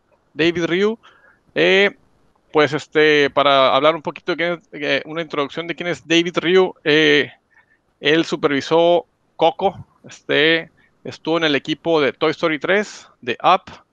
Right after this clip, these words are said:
Ratatouille y Finding Nemo, este, casi nada, ¿no? Este, peliculones, diría yo, este, ya, este, clásicos modernos de, de, de lo que es, este,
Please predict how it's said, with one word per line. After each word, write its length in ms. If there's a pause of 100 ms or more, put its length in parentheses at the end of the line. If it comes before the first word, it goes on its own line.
(340)
Ratatouille 720
y 40
Finding 440
Nemo, 280
este, 460
casi 260
nada, 220
¿no? 160
Este, 560 (640)
peliculones, 640
diría 220
yo, 180
este, 460 (100)
ya, 300
este, 400
clásicos 500
modernos 440
de, 120
de, 120
de 200
lo 120
que 100
es, 180
este, 560